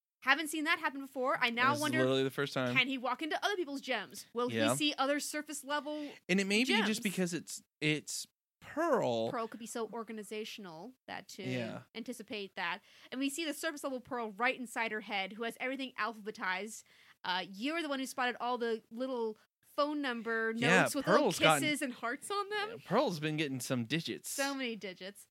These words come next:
Speaker 1: Uh, she looks for phone. It's not there. Looks at under cellular phone. Not there either. And, uh, she says, "Oh, it could be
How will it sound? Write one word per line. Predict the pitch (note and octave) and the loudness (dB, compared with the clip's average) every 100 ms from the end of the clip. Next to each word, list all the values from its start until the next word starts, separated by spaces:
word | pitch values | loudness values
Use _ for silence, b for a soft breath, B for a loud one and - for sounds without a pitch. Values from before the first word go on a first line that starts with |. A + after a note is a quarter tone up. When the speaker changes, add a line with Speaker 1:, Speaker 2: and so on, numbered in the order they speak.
| _ B B B | _ B B B
Speaker 1:
Uh, | G#3+ G#3+ G3+ - _ _ _ _ _ _ _ - | 4 6 2 -6 _ _ _ _ _ _ _ -12
she | - | -8
looks | A#3 | -6
for | A#3+ | -4
phone. | C#4+ B3+ G#3+ | 2 2 0
It's | A3+ - | -6 -6
not | A3 G3+ - | -4 -4 -2
there. | G#3 F3 F#3+ | -2 -2 -4
Looks | G3 - | -10 -8
at | A#3 | -6
under | A#3 A3 | -6 -6
cellular | - F4+ F#4 E4 B3+ | -2 2 2 2 -2
phone. | - G#3+ D#3+ G3 | -2 -6 -6 -10
Not | G3 G3 G#3 | -4 -4 -4
there | G#3 G3 | -6 -8
either. | - B3 A#3 F3+ B2 | -6 -8 -6 -8 -8
And, | - F#3+ F#3 | -6 -6 -4
uh, | F3+ E3+ F3 _ _ _ _ | -4 -6 -8 _ _ _ _
she | - A#3 | -14 -12
says, | - A3 G#3 - | -4 -4 -4 -6
"Oh, | A3+ | -8
it | G#3+ | -8
could | - A#3 | -10 -12
be | B3+ A3 F#3+ | -10 -10 -12